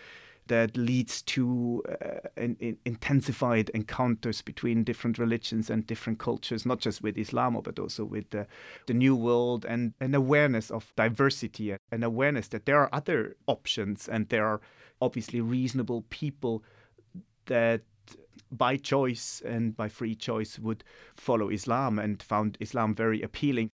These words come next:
So things that have been very foreign that have been new at one point became more kind of familiar, right? So by developing new trade relations, say, with the Safavid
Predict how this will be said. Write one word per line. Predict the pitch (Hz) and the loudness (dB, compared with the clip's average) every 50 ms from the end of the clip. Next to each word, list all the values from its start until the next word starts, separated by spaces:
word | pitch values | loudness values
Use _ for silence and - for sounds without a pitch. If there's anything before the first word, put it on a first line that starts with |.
| _ - - _ - | _ -20 -20 _ -14
So | - - - 117 110 113 127 | -10 -6 -6 -4 -4 -6 -8
things | - - - 135 120 117 - - - | -8 -6 -4 -4 -2 -4 -6 -6 -6
that | 123 110 - | -6 -6 -6
have | - 127 117 - - - | -6 -8 -8 -8 -8 -6
been | 120 110 107 | -4 -4 -2
very | - 131 127 123 113 | -2 -2 -2 -2 -4
foreign | 110 - - - - 151 139 135 135 135 123 120 120 117 - - - - - - - - - - _ _ - - 180 - - | -8 -10 -8 -2 0 2 4 4 4 4 4 2 0 -2 -6 -10 -20 -20 -20 -20 -20 -20 -20 -20 _ _ -20 -20 -18 -12 -8
that | - 104 - | -8 -6 -6
have | - - 120 - - | -6 -6 -8 -6 -4
been | - 131 131 135 | -2 2 4 6
new | 139 143 156 165 160 143 131 | 6 8 8 8 8 8 6
at | 104 98 | 4 2
one | 123 120 123 | -2 -2 -4
point | 113 - - 135 131 131 131 127 - - | -4 -6 -4 -2 0 0 0 -2 -4 -6
became | 120 113 - - 131 120 113 | -8 -8 -4 -2 0 2 4
more | 113 117 117 113 117 120 123 123 123 117 | 4 4 4 4 2 2 2 0 -2 -4
kind | - - - 113 110 | -6 -6 -4 -4 -4
of | 110 - | -2 -2
familiar, | - 131 135 139 147 143 123 101 85 82 | 2 4 6 8 8 8 6 4 2 0
right? | 87 92 101 123 143 - | -2 -2 -2 -4 -6 -8
So | - - 117 113 113 113 117 113 113 113 117 117 - - | -6 -4 -2 0 0 2 2 2 2 0 -2 -4 -2 0
by | 127 123 131 135 135 127 127 123 120 127 - - - - - - - 135 120 113 113 - - - 113 - 131 135 139 151 165 147 - | 0 2 4 4 2 2 2 0 -2 -4 -8 -10 -14 -20 -20 -20 -18 -18 -16 -14 -14 -14 -16 -18 -20 -20 -20 -18 -16 -14 -14 -6 -2
developing | 151 131 139 135 131 123 - 131 120 123 | 2 4 6 6 4 4 2 0 0 2
new | 123 127 123 | 2 2 0
trade | - - 131 123 120 - | 2 4 4 4 4 4
relations, | 123 120 120 120 120 113 - - 127 117 117 113 | 4 4 4 4 4 4 2 2 4 4 4 2
say, | - - - - - - - - - - 117 104 107 113 | 0 -6 -10 -8 -8 -8 -8 -8 -4 0 2 4 4 4
with | 113 110 127 135 135 - | 4 4 2 2 2 2
the | - 127 123 123 120 117 - - - | 0 0 2 0 -2 -4 -6 -10 -14
Safavid | - - - 127 107 - - 123 113 117 120 123 113 | -10 -6 -4 -4 -2 2 2 4 4 4 4 2 0